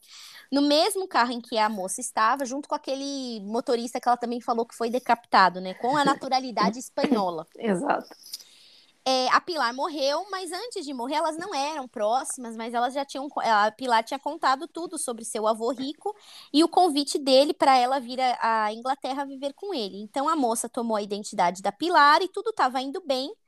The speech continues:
Speaker 1: até quando pediram o passaporte dela.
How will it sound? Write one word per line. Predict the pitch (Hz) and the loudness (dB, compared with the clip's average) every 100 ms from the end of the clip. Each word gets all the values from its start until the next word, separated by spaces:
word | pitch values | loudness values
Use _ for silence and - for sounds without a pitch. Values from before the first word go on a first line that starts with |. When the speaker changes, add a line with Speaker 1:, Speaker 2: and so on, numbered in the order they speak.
| _ _ _ - | _ _ _ -2
Speaker 1:
até | 285 285 302 | -2 0 -8
quando | - 277 302 | -6 -8 -8
pediram | - 320 226 240 302 311 | -10 -10 -10 -10 -8 -8
o | 240 | -6
passaporte | 254 233 233 - 233 247 - | -4 -2 -4 -2 -2 -2 -4
dela. | 247 247 254 180 | 0 2 2 0